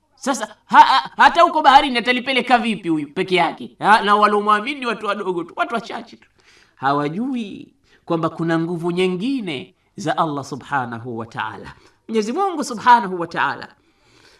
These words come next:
alipomaliza Nuh kutengeza jahazi, akamwambia, "Sasa haya,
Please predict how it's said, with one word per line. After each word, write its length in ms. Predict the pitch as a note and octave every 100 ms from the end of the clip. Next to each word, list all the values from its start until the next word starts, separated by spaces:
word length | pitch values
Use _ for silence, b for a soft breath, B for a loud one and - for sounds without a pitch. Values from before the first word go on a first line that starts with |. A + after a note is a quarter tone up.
| b b
alipomaliza 1040 | D#3 G3 F4+ F4+ D#4+ D4+ C#4+ D4 C#4 D4
Nuh 280 | C4+ D#4 C4+ B3+ _ _ _
kutengeza 540 | - B3+ B3 B3+ B3+ A3+
jahazi, 580 | G3+ F3+ D#3 B2+ B2 - _
akamwambia, 420 | D3+ - D#3 D#3
"Sasa 300 | C#3+ C#3 C3
haya, 300 | A2+ G2+ E2+